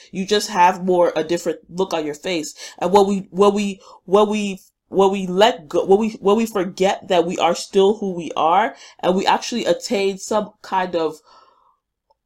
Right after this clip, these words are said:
almost godlike, almost like we almost start to worship the idea of something else that we could become, when we start to idolize the idea of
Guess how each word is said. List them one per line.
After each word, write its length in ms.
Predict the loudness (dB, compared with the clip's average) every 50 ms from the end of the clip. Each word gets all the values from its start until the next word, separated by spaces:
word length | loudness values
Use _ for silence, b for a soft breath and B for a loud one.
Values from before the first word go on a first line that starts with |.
| _ 4
almost 580 | 4 6 6 6 6 4 4 2 -2 -6 -2
godlike, 920 | 4 6 8 8 8 6 4 2 4 6 4 4 2 -2 -10 -18 -20 -16 _ -2
almost 520 | 0 0 0 2 2 2 2 2 0 -2
like 140 | -4 -4 -4
we 160 | -4 -4 0 2
almost 360 | 4 4 6 4 2 2 0
start 240 | -2 0 -2 0 0
to 120 | 0 -2
worship 560 | -2 0 2 0 0 0 -2 -4 -6 -8 -8 -6
the 140 | -2 0
idea 520 | 0 0 0 -2 -6 -6 -4 -2 0 0 -2
of 200 | -2 -4 -4 -6
something 420 | -6 -4 -4 -4 -4 -4 -8 -6 -4 -2
else 220 | 0 0 0 0
that 120 | 0 -2 -2
we 120 | -2 -4
could 240 | -6 -6 -10 -10 -8
become, 560 | -12 -14 -12 -8 -4 -2 -2 -2 -2 -4 -8 -10 b b b b b b b
when 160 | 0 0 2
we 80 | 2 0
start 240 | 0 0 0 0 2
to 180 | 0 2 4
idolize 640 | 4 4 4 4 2 2 4 4 4 4 2 0 -4
the 160 | -6 -4 -2
idea 420 | 0 0 0 -2 -4 -4 -2 -2 0
of 200 | 0 -2 -2